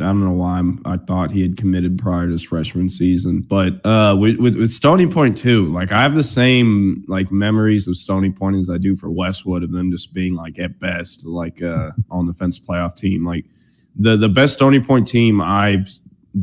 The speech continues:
seen or experienced would have been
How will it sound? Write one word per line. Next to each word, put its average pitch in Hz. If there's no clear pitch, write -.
seen 101
or 95
experienced 92
would 95
have 92
been 87